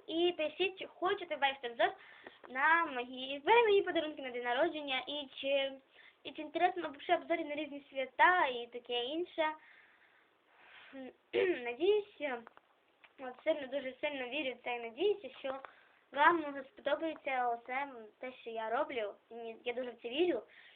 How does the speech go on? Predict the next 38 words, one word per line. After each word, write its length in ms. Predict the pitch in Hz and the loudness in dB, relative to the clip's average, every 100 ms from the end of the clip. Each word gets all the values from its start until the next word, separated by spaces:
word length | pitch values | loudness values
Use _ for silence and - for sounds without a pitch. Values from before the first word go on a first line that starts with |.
| - | -6
Якщо 240 | 269 330 | -4 0
вам 140 | 330 349 | -2 0
справді 320 | 349 302 254 | 2 0 -2
подобається 460 | 254 262 247 233 | -6 -4 -4 -6
відео, 220 | 269 233 233 | -8 -4 -4
яке 140 | 247 | 2
я 120 | 233 | 2
роблю, 400 | 269 381 247 208 - | 4 0 -2 -8 -8
тому 120 | 247 | -14
що 120 | - | -6
я 60 | 262 | -6
тільки 220 | 262 262 | -6 -16
починаю, 760 | 240 240 240 262 277 254 240 220 _ _ | -6 -6 -4 0 4 4 2 -6 _ _
починаю 460 | - - 269 285 247 | -18 -6 2 4 4
свою 180 | 233 233 | 0 -2
кар'єру 320 | 254 262 240 | 0 -2 -2
відеоблогера, 720 | 233 233 233 233 370 370 240 - - - - _ | -2 -2 -2 2 2 4 0 -2 -16 -20 -20 _
то, 120 | 302 | -2
будь 180 | 311 330 | 2 0
ласка, 500 | 311 302 - - 196 - - | 4 4 2 -6 -10 -10 -16
ставте 320 | - 440 427 349 | -2 -2 0 -4
пальці 600 | 381 302 277 277 - 220 | 2 4 4 0 -16 -6
вверх, 380 | 247 285 320 262 - | 2 6 6 4 -4
вверх, 340 | 254 320 302 277 | 4 6 6 4
вверх, 260 | 294 294 | 2 4
вверх, 260 | 277 285 277 | -2 -2 -2
вверх. 420 | 285 339 311 240 - _ - - - - | 2 6 4 2 -10 _ -20 -20 -20 -6
І 160 | 330 330 | -2 -2
обов'язково 800 | - 285 247 254 254 - 415 403 | -2 -4 -4 -8 -10 -2 0 0
підписуйтесь 600 | 247 262 285 262 226 226 | -2 -6 -6 -6 -8 -8
на 80 | |
мій 200 | 214 226 | -8 -10
канал. 460 | 247 233 214 208 208 - - - _ _ _ | -6 -6 -4 -10 -10 -16 -20 -20 _ _ _
Тому 220 | - 392 403 | 0 2 2
що 220 | - 269 | 0 -6
мені 460 | 247 226 240 339 | -8 -10 -4 -4
зараз 380 | 285 269 262 226 | -2 -4 -4 -8
зовсім. 420 | 214 233 226 - | -10 -8 -10 -14